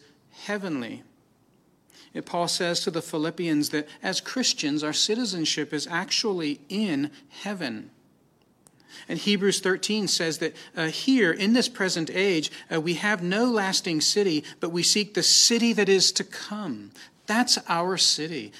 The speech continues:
That's the city that we belong in. That's the city that God has made us a part of. He is our King,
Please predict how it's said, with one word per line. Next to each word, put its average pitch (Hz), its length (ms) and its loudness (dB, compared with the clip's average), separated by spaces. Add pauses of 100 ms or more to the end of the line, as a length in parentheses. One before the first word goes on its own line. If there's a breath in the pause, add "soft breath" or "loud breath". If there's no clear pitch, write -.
(120)
That's 175 340 0
the 208 100 0
city 165 300 0
that 151 160 -4
we 147 120 -2
belong 139 520 -6
in. 127 300 -8 (180 loud breath)
That's 160 240 -2
the 170 80 -2
city 147 320 0
that 135 160 -6
God 139 260 -4
has 139 240 -4
made 143 320 -2
us 135 300 -6
a 143 60 -8
part 196 360 -6
of. 113 380 -12 (200 loud breath)
He 160 260 -4
is 156 500 -2
our 127 380 -6
King, 123 680 -8